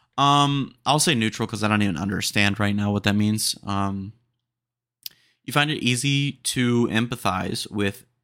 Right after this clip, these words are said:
a person whose experiences are very different from yours. I'm sorry I read so slow. I just hate reading, and I'm just, my brain, my mouth can't keep up with my brain is what I would say. You find it easy to empathize with a person whose experiences are very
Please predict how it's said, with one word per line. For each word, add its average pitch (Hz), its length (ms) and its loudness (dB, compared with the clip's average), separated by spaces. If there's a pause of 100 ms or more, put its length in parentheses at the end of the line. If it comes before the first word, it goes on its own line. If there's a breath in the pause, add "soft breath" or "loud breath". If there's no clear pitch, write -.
(280)
a 104 560 2 (320)
person 127 400 0
whose 123 180 -2
experiences 110 680 -2
are 101 200 -2
very 104 300 -2
different 95 300 -10
from 101 160 -6
yours. 76 280 -8 (340 loud breath)
I'm - 80 -8
sorry 170 220 4
I 113 40 6
read 107 280 4
so 135 140 4
slow. 139 340 2
I - 100 -2
just 113 220 -2
hate 117 260 2
reading, 107 500 -4
and 101 640 -2 (380)
I'm 92 160 -6
just, 104 400 -2 (240)
my 110 160 -2
brain, 113 500 0 (840)
my 139 100 2
mouth 151 260 4
can't 147 160 0
keep - 160 -8
up 110 140 -4
with 104 100 -8
my 95 140 -4
brain 90 320 -6
is 98 180 -8
what 98 120 -4
I 90 100 -4
would 85 160 -6
say. - 240 -6 (1300 loud breath)
You 113 100 -10
find 135 220 -2
it - 120 -8
easy 123 200 -2
to - 100 -6
empathize 101 520 -4
with - 120 -8
a - 60 -8
person 101 400 -6
whose 104 180 -8
experiences 101 680 -4
are 95 160 -6
very 110 560 -2